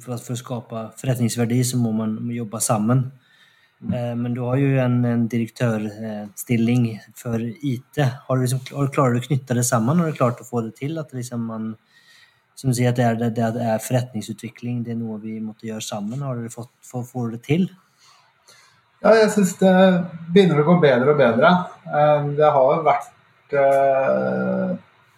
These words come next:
Speaker 2: har vært trått i tider, det har vært litt sånn oppoverbakke det, eh, og få folk til å venne seg til at det er ikke, det er ikke sånn at forretningsutviklere sitter et sted og I T sitter et annet sted, og så sender forretningsutviklerne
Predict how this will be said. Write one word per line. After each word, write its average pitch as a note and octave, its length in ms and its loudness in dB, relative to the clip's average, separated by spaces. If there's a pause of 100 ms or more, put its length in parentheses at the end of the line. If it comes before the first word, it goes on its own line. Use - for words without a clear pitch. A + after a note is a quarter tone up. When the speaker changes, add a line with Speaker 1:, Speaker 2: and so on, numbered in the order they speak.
(640)
Speaker 2:
har F3+ 80 4
vært F3+ 180 2
trått C3 400 0
i C#3+ 80 0
tider, B2 240 4
det D3 80 0
har C#3+ 140 4
vært C3+ 100 -4
litt C#3+ 160 -4
sånn C3 140 0
oppoverbakke A#2 960 -2
det, A#2+ 180 2
eh, B2+ 1120 -2
og B2+ 380 4 (420)
få C#3+ 160 4
folk B2 160 2
til C#3 80 2
å C#3 80 4
venne A#2+ 180 6
seg A#2 200 2
til A#2+ 260 4
at A#2+ 160 2
det A#2+ 160 4
er A2 240 4
ikke, A2+ 320 -4 (2000)
det - 20 0
er A#2+ 80 4
ikke B2+ 160 2
sånn A#2+ 140 6
at A2 100 -2
forretningsutviklere A#2 800 2
sitter A#2 320 4
et - 160 0
sted A#2+ 300 4
og B2 100 2
I A#2 160 6
T G#2+ 160 -2
sitter A#2 220 4
et A#2+ 100 4
annet G#2 240 2
sted, C3+ 160 4
og A#2+ 140 2
så A#2 80 -6
sender A2 320 4
forretningsutviklerne A2 1000 0